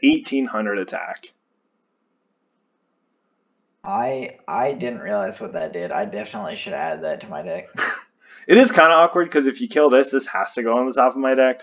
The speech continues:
Speaker 1: but I figured it was worth running. And I'm gonna attack
Speaker 2: Sure.
Speaker 1: over this for three fifty. And, oh, it's time, so it'll be one, two, three, four, and then five, six reroll. Okay.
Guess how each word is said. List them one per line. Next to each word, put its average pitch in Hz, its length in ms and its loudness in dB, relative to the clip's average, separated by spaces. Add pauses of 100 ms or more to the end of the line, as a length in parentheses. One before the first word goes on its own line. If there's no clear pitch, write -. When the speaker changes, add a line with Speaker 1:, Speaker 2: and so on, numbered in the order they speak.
Speaker 1:
but 90 300 -8 (280)
I 127 120 -2
figured 147 240 4
it 104 60 4
was 98 140 0
worth 95 220 -4
running. 92 400 -12 (300)
And 107 100 0
I'm 156 80 6
gonna 190 160 8
attack 123 320 6
Speaker 2:
Sure. 113 80 0
Speaker 1:
over 101 160 -2
this 92 380 -8 (140)
for 92 680 -4 (400)
three 120 240 -2
fifty. 98 500 -10 (2250)
And, 101 160 -6
oh, 139 300 8
it's 110 180 2
time, 135 640 6
so 104 600 2 (180)
it'll 120 140 -2
be 120 80 4
one, 139 240 4
two, 151 180 4
three, 131 240 2
four, 113 300 4
and 107 120 2
then 101 120 -4
five, 101 320 -4
six 98 260 -10
reroll. 85 480 -8 (2250)
Okay. - 480 -4